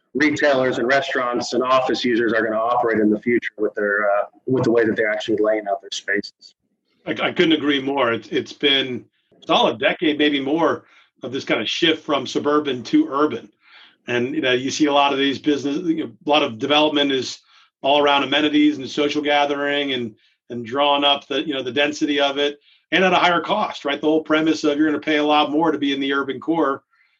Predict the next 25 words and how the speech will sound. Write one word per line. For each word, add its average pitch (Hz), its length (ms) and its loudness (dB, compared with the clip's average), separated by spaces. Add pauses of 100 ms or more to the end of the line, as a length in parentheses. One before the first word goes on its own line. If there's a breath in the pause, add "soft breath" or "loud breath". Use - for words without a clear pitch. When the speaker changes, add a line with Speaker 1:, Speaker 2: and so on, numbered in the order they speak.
(180)
Speaker 2:
uh, 123 300 -4
because 120 260 -6
you 135 80 2
have 127 80 2
access 139 360 0
to - 60 -4
all 123 120 0
those 113 200 -4
amenities. 104 520 -4
And, 107 200 -6 (320)
and 117 100 -14
this 160 160 2
really 156 160 2
kind 151 140 2
of 131 80 -2
strikes 143 320 0
at 139 100 -2
the - 80 -14
core 143 300 0
of 104 100 -6
it. 101 200 -6
So 117 220 -6
it 156 180 -4
will 147 140 -6
be 139 340 -4